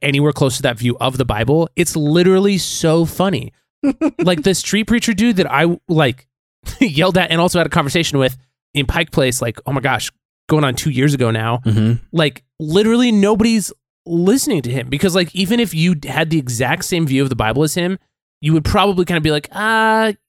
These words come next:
Speaker 1: yeah, I agree with you, but, like, I don't know. These people, like, probably aren't, like, like, listening to anything you're saying because they, like, don't regard the Bible as authoritative in that way."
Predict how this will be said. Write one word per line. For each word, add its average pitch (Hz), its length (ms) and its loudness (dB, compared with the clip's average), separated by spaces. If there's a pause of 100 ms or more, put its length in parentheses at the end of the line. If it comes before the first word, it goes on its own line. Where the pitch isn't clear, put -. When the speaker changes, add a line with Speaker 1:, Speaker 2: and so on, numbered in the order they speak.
Speaker 1:
yeah, 262 420 -4
I 277 60 4
agree 254 240 2
with 269 140 0
you, 214 100 2
but, 180 200 2
like, 160 420 0
I 202 260 -4
don't 214 160 4
know. 165 180 4
These 165 160 -2
people, 175 220 0
like, 143 160 0
probably 139 300 2
aren't, 120 260 -2 (100)
like, 110 300 -6 (240)
like, 120 400 -6
listening 120 420 -2
to 104 60 -4
anything 98 260 -10
you're 95 80 -8
saying 92 240 -10
because 90 460 -10 (580)
they, 151 80 4
like, 165 160 2
don't 151 180 0
regard 156 240 0
the 143 60 -2
Bible 135 400 2
as 123 140 -2
authoritative 123 480 -2
in 101 80 -6
that 101 160 -8
way." 101 180 -10